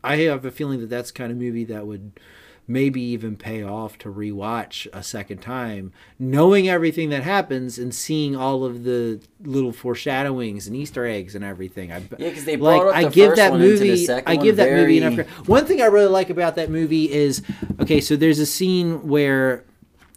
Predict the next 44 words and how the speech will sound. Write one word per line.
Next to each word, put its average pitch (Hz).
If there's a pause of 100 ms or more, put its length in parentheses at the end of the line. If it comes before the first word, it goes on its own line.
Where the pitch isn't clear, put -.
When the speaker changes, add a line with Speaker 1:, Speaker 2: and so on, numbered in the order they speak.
(340)
Speaker 1:
Kevin 165
Hart's 185
character 143
pushes 151
The 139
Rock's 156
character 120
off 120
a 117
cliff, 165
Speaker 2:
Mm-hmm. 90 (380)
Speaker 1:
and 139 (420)
you 160
kind 202
of 170
almost 156
expect 156
The 147
Rock's 160
character 139
to -
come 143
down 175
and 139
push 127
him 135
right 139
off 135
a 127
cliff, 185
and 135
instead 127 (360)
he 175
doesn't. 139 (120)
And 131
I 139
just, 143 (100)
I 107
really, 139
you 147
know, 135 (1040)
I, 160 (180)
I 170
like, 185